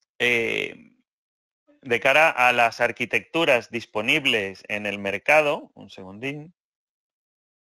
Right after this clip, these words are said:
hacer esto por aquí, eso es, pues tenemos, eh, soluciones con controladora, em, física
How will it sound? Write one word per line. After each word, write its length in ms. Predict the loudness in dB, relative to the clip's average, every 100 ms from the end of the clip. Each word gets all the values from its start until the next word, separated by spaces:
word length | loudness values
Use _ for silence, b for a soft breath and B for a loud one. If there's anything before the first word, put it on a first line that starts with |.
| _
hacer 220 | -20 -20
esto 320 | -20 -20 -20 -20
por 120 | -20
aquí, 500 | -14 -10 -8 -10 -12
eso 400 | -12 -12 -10 -6
es, 360 | -2 -2 -4 -16 _ _ _ _ _ _ _
pues 480 | 4 6 6 4 0
tenemos, 800 | 0 2 4 4 6 4 0 -12 _ _ _ _ _
eh, 720 | -8 -6 -4 -4 -6 -8 -12 _ -20 -20 -20 _ _ -20 _ _ -8
soluciones 840 | 0 0 0 2 2 4 2 -2
con 680 | 0 2 4 2 -2 -12 -12 -2
controladora, 1160 | -2 0 2 6 6 6 8 6 6 4 -2 -8
em, 760 | -8 -6 -6 -8 -12 -16 -20 -6
física 680 | -4 -2 -2 0 4 4